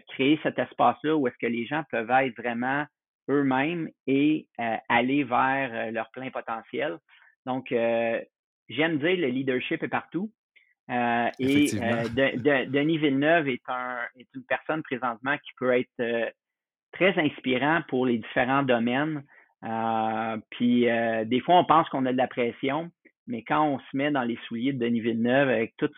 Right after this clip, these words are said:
Speaker 1: cette, euh, cette grosse machine-là qui
Speaker 2: Ouais.
Speaker 1: doit livrer ensuite de ça quelque chose de visuel et d'unique, euh,
Speaker 2: Ouais.
Speaker 1: ben, il y a, il y a beaucoup de leçons à tirer de, de ça. Puis c'est un conseil qui, il y a quelqu'un, il a posé une question dans une entrevue, puis il dit, « Que-,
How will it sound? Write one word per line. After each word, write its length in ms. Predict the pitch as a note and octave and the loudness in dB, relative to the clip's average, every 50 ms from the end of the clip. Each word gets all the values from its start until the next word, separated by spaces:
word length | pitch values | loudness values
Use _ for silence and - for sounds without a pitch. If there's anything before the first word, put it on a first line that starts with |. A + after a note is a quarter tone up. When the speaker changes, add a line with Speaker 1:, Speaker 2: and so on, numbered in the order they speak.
| - | -4
Speaker 1:
cette, 140 | - A#2 - - _ _ A#2+ | -4 -4 -4 -6 _ _ -8
euh, 340 | A#2 A2+ A2 A2 G#2+ A2 A2 - _ - - - _ _ - | -6 -4 -2 -2 -2 -2 -2 -6 _ -20 -20 -20 _ _ -2
cette 120 | A2+ A2+ | -2 -2
grosse 360 | A#2 - A#2+ D3+ F3 D#3+ - - | 0 4 6 6 6 6 4 2
machine-là 560 | C3+ C3 - - C3+ B2+ B2+ C3+ C#3+ D3+ D3 | 2 2 2 4 4 6 6 8 6 6 4
qui 200 | - - - B2+ | 2 0 -2 -2
Speaker 2:
Ouais. 40 | A2+ | 2
Speaker 1:
doit 460 | A#2+ B2 C3 C#3 C#3+ D3+ D#3 D#3 D3 - _ _ - | 4 6 6 8 8 8 6 4 0 -6 _ _ -2
livrer 680 | B2 C#3 C#3 D3+ D#3 D3+ C3 C3+ C3 C3 D#3 F3 F3+ F3 | 0 2 4 4 4 4 2 0 2 4 6 6 6 6
ensuite 360 | D3+ C3+ - - - E3 D3+ | 4 0 0 0 0 2 4
de 140 | C#3+ C3 B2 - | 4 0 2 0
ça 80 | F3+ D#3 | -4 -2
quelque 240 | - C#3 B2 C3+ | -2 0 0 -2
chose 220 | C3+ - E3 D#3+ D#3+ | 0 0 0 2 4
de 80 | C#3+ | 2
visuel 800 | C3 A#2+ A#2+ C#3 D#3+ E3+ D#3 C3+ C3+ C3+ C3+ D3 - E3 E3+ E3 C#3 | 2 2 -2 -6 -4 -4 -4 -4 -4 -2 2 2 2 4 2 2 2
et 100 | C3+ B2+ | 0 -2
d'unique, 500 | A#2+ A#2+ C#3 C#3+ C3+ C3+ D3 F#3+ - _ - _ _ _ _ _ _ _ _ - | -2 -4 -4 -2 0 -2 -2 -2 -4 _ -20 _ _ _ _ _ _ _ _ -6
euh, 40 | A#2 | -4
Speaker 2:
Ouais. 680 | A#2+ B2 A#2+ A#2 A2+ A#2 A2+ A2+ A2+ A2 A2 A2 G#2+ A2+ | -2 0 2 2 2 4 2 2 2 0 -2 -4 -6 -6
Speaker 1:
ben, 180 | A2+ A2 B2 A#2+ | -4 -4 -2 -2
il 80 | B2 | 0
y 80 | B2+ C3 | 0 0
a, 40 | B2 | 0
il 60 | B2 | 0
y 40 | B2+ | -2
a 40 | |
beaucoup 180 | B2+ C3 - G#3+ | -4 -4 -6 -2
de 80 | F3 D#3+ | 0 0
leçons 280 | C#3 C3 - D3+ D3+ | 0 0 0 -2 -4
à 60 | C#3 | -4
tirer 520 | - - - B2 B2 A#2 A2 C3+ C3 B2 A2 | -4 -6 -8 -8 -6 -4 -4 -2 -2 -2 -4
de, 200 | A2+ A2+ A2 A2 | -4 -6 -6 -6
de 140 | A2 A2+ G#2 - - | -6 -8 -10 -4 -2
ça. 120 | B2 B2 - - - - _ - | -2 -2 -2 -8 -20 -20 _ -2
Puis 140 | C#3 C3+ - - | -2 -2 2 4
c'est 140 | D#3+ D#3 | 6 6
un 100 | D#3 D#3+ | 6 6
conseil 460 | D#3 - D#3+ D3+ D3 - F3+ G3 F#3+ - | 4 4 0 0 0 2 0 0 0 -2
qui, 400 | - C#3+ C3 C3 C3 B2+ B2 - _ _ _ _ _ _ | -4 -2 -2 0 0 -2 -4 -8 _ _ _ _ _ _
il 40 | - | -6
y 20 | D3 | -2
a 20 | |
quelqu'un, 400 | - D3+ C3 - E3+ F#3 F#3+ F3 D#3 - | -2 0 2 2 2 2 2 0 -2 -4
il 120 | C#3 C3 C3 | -2 -2 -2
a 60 | B2 | -4
posé 240 | - - C3+ C#3 D3+ | -4 -6 -6 -6 -6
une 80 | D3 | -4
question 280 | - C#3+ B2+ - D#3+ D#3+ | -2 -4 -4 -4 -6 -4
dans 160 | E3 D#3 C#3 C3+ C3 | -4 -4 -4 -4 -4
une 80 | C3 | -4
entrevue, 400 | B2+ B2+ - - A2+ A2+ B2+ D#3 | -4 -6 -6 -6 -6 -4 -4 -6
puis 120 | D3+ C#3+ A#2+ | -4 -6 -8
il 20 | |
dit, « 140 | G#2+ - - - | -8 -10 -6 -6
Que-, 160 | D3 C3+ | -6 -6